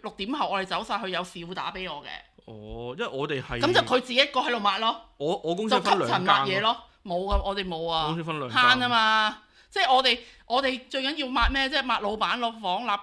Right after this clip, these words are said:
Speaker 1: 抹 conference room，抹，抹啲大嘅經理房。我間房唔使抹啦，又冇垃圾桶倒，我直頭唔擺垃圾桶喺度。
Speaker 2: 但使唔使洗，洗廁所嗰啲啊？
Speaker 1: 唔使。
Speaker 2: 唔使，都好啲。
Speaker 1: 唔使，我哋淨係抹嘢、吸塵。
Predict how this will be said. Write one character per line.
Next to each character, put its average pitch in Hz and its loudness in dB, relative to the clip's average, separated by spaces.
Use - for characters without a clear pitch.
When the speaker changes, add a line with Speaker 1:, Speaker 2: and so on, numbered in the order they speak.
Speaker 1:
抹 214 -4
conference 240 -6
room， 262 -4
抹， 208 -2
抹 202 -2
啲 247 -6
大 156 -6
嘅 185 -8
經 240 -8
理 196 -6
房。 196 -4
我 220 -2
間 302 6
房 277 2
唔 - -6
使 175 -2
抹 180 0
啦， 156 -6
又 214 0
冇 240 4
垃 202 6
圾 220 -4
桶 233 -10
倒， 180 -2
我 214 -4
直 240 -4
頭 175 -2
唔 165 -8
擺 220 4
垃 208 2
圾 190 -8
桶 190 -10
喺 196 -8
度。 170 -12
Speaker 2:
但 175 0
使 214 -2
唔 269 -4
使 185 -4
洗， - -10
洗 139 -10
廁 110 -12
所 110 -12
嗰 110 -12
啲 175 -4
啊？ 151 0
Speaker 1:
唔 127 -20
使。 - -
Speaker 2:
唔 110 -16
使， 113 -16
都 170 -4
好 143 -10
啲。 117 -8
Speaker 1:
唔 - -4
使， - -2
我 294 6
哋 311 4
淨 269 -4
係 254 6
抹 269 6
嘢、 226 4
吸 - -4
塵。 143 0